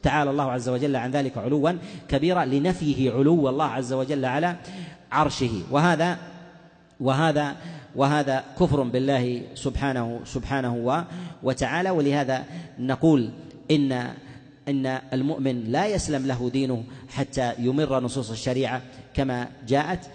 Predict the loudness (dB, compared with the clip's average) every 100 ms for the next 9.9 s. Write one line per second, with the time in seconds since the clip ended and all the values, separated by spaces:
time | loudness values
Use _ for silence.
0 | -18 -4 -2 0 -2 -2 0 0 -2 -2
1 | 0 2 2 0 -2 0 2 4 4 2
2 | -2 -8 -14 -6 -4 2 2 4 2 -2
3 | -4 -4 -2 0 0 2 0 0 -2 -4
4 | -12 -8 -2 0 -2 -4 -6 -10 -10 0
5 | 4 4 2 0 0 0 0 -2 -2 -2
6 | 0 0 0 0 -2 -4 -8 -8 -2 -2
7 | 0 0 0 -4 -6 -10 -18 -6 0 2
8 | 0 -2 -6 -12 -10 -2 0 2 2 2
9 | 0 -2 -4 -2 0 0 -2 -2 -2